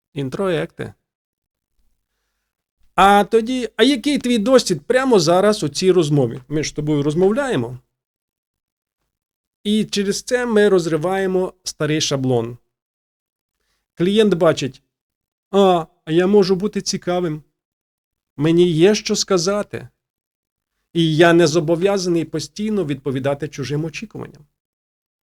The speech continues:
Як вам? Цікаво. Що ж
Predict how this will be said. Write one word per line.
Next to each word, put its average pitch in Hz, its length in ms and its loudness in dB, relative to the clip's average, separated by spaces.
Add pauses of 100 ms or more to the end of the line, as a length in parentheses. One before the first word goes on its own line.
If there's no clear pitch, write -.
(1160)
Як 131 300 -8
вам? 175 200 -8 (2000)
Цікаво. 185 600 -6 (1500)
Що 233 220 4
ж - 280 -2